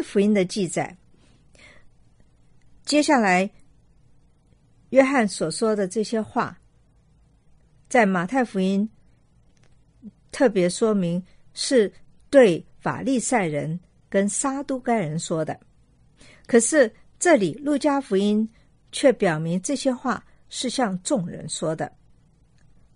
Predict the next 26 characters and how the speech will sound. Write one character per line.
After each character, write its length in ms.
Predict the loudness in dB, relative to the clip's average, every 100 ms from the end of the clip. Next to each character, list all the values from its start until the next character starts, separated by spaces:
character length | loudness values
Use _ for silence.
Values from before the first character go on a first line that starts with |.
| _ _ _ _ -8
所 220 | 4 4
以 320 | 6 2 -2 -6 _ _ _ _ _ _
施 260 | -6 -2 -2
洗 160 | -2
约 180 | -2 -2
翰 340 | -2 -2 -4 -6 _ _ _ _ _ _ -20 -20 -20 _ _ _ _ -12
他 420 | -2 0 0 -2 -8 -20 _ _ _ _ _ _ _ _
这 160 | 2 4
个 140 | 2
讲 340 | 0 -4 -4 -2
道 240 | -2 -2
的 140 | -4
内 260 | -4 -2 -2
容 280 | -2 -8 -12 _ _ _ _ _ _ _ _ -20
其 240 | -8 -2 0
实 380 | 0 0 0 -2 -8 -14
是 340 | -6 0 0
向 300 | 0 0 0
着 120 | 0 -6
所 400 | -6 -2 0 0
有 160 | -2 -6
的 120 | -10
众 260 | -4 -4 -4
人 160 | -10
说 240 | -10 -8 -8
的， 180 | -10